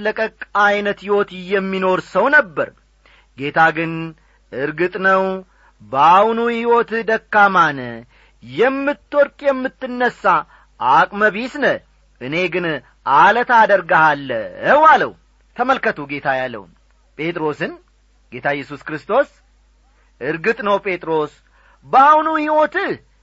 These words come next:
ደካማ ነ፣ የምትወድቅ የምትነሣም አቅመ ቢስም ነ፣ እኔ ግን ዓለት አደርግሃለሁ» ሲል ተናገረው። ጌታ ኢየሱስ ክርስቶስ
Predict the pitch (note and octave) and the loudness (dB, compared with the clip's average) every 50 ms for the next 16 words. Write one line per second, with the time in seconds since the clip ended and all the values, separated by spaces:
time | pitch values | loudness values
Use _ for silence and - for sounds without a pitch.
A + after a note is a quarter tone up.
0 | _ - B2+ A3+ C4 C#4 - _ B3+ C4+ B3+ B3 A#3 A3 G3 E3 C#3+ A#2 F#2+ - | _ -6 -2 0 0 0 -2 _ 0 0 2 4 4 2 2 2 -2 -6 -14 -18
1 | _ _ _ _ _ _ _ _ _ _ - C3+ D#3 B3+ D4 D4+ D#4 D#4+ E4 D#4+ | _ _ _ _ _ _ _ _ _ _ -20 -6 0 0 0 2 0 -4 -6 -6
2 | _ - E4 D#4+ D#4+ - - - _ _ _ _ _ C3 C#3+ F3 C#4 D#4 D#4+ D#4+ | _ 0 0 0 0 -2 -10 -20 _ _ _ _ _ -20 -8 0 0 0 2 2
3 | E4 E4 - - D#4 D4 D4 D4 C#4+ C4+ - - C4+ B3+ B3 A#3+ - _ _ _ | -2 -6 -6 -8 -8 -4 -2 -2 -2 -2 0 2 2 2 2 -2 -8 _ _ _
4 | _ _ E3+ F#3 A#3+ C4+ D4 - D4+ D#4 D#4+ D#4 D4+ D#4 C#4+ - C#4+ C#4 A#3+ A3+ | _ _ 4 6 6 6 4 2 0 0 0 0 0 -6 -6 -6 -6 -6 -4 -2
5 | G#3 F#3 C3+ - - _ _ _ _ _ _ _ _ _ A2+ C3+ E3 G3 A3 A#3 | -2 -2 -2 -4 -8 _ _ _ _ _ _ _ _ _ -8 -8 -4 -2 -2 -2
6 | A#3+ A#3 F#3+ B3 D4 D#4+ F4+ G4 F4 _ _ _ _ _ _ _ _ _ _ _ | -2 -2 0 0 -2 -2 -4 -10 -16 _ _ _ _ _ _ _ _ _ _ _
7 | _ C3+ C#3 D3+ F3 G3 G#3+ A3+ A#3+ A#3 B3+ A#3+ A#3 A3 F#3+ G#3 G3+ F3+ E3 F#3+ | _ 0 2 4 6 6 4 4 2 0 2 4 4 4 4 2 -2 -2 0 2
8 | F3+ F3 F3 E3+ E3+ E3+ E3 E3 D#3+ - - D#3 D3 D3+ C#3+ - D#3 C#3+ C#3+ C#3 | 2 4 4 2 0 -2 -4 -4 -4 -6 -10 -10 -10 -8 -6 -6 -4 -2 0 -2
9 | C3+ B2+ A#2+ A2 A2 B2+ A#2+ G#2+ F2+ - _ _ _ _ _ _ _ _ _ _ | -2 -4 -6 -12 -12 -10 -10 -10 -12 -16 _ _ _ _ _ _ _ _ _ _
10 | _ _ - - _ _ - B2+ C3+ D#3 D#3 D#3 D3 C#3+ - E3 D3+ - - D#3 | _ _ -20 -20 _ _ -14 -6 -2 0 0 0 -2 -6 -8 -10 -12 -10 -10 -12
11 | D3+ C#3+ - _ E3 D#3 D#3 D#3+ D#3 | -12 -12 -10 _ -4 -4 -4 -4 -6